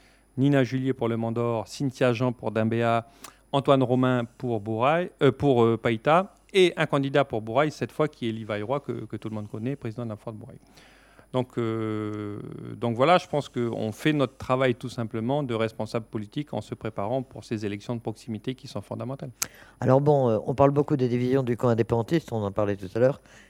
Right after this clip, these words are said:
Speaker 2: et dans le camp des partisans de la France, au-delà des loyalistes, je parle,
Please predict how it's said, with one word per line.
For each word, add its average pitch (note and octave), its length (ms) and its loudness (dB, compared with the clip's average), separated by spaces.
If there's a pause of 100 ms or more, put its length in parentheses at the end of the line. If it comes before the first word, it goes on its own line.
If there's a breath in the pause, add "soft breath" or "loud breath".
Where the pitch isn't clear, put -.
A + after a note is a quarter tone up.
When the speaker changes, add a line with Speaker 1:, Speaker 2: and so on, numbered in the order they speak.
(240 soft breath)
Speaker 2:
et D3+ 100 2
dans C#3+ 140 -2
le C#3+ 80 -4
camp D#3+ 220 -4
des B2+ 140 -2
partisans B2+ 500 -2
de A2+ 60 -2
la A2 80 4
France, - 320 -10 (140)
au-delà B2+ 260 2
des A#2+ 160 -2
loyalistes, B2 680 2
je G2+ 100 0
parle, G2 220 0